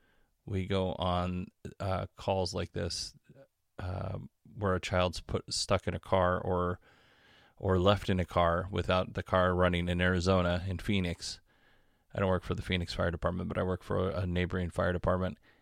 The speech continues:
We probably go on these probably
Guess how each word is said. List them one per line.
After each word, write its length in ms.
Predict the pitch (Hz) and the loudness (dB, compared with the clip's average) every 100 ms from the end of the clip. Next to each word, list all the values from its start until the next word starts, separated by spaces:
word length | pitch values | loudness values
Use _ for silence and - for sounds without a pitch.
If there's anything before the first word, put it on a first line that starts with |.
| _ _ _ _ _ _ _ | _ _ _ _ _ _ _
We 180 | - 120 | -2 4
probably 260 | 135 120 | 4 6
go 140 | 107 104 | 4 6
on 360 | 104 98 98 | 6 6 4
these 520 | 98 98 101 101 98 - | 2 2 2 2 0 -4
probably 560 | 104 104 104 104 98 | -4 -2 0 0 -2